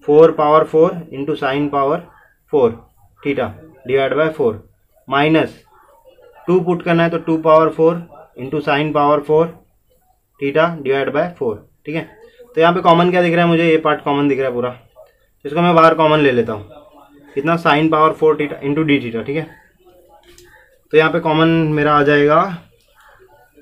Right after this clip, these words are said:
अ, sine power four theta divide by four,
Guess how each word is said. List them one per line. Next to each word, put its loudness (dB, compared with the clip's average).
अ, -4
sine 4
power 2
four 4
theta -2
divide -2
by 0
four, 0